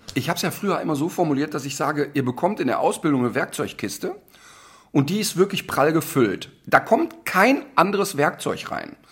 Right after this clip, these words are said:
Also wenn einer auf die Idee kommt und sagt, "Ach, so ein Stachelhalsband passt ja auch prima in die Kiste, der ist raus."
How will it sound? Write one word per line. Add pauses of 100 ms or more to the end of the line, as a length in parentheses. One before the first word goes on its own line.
(300)
Also
wenn
einer
auf
die
Idee
kommt
und
sagt,
"Ach,
so
ein (380)
Stachelhalsband
passt
ja
auch
prima
in
die
Kiste,
der
ist
raus."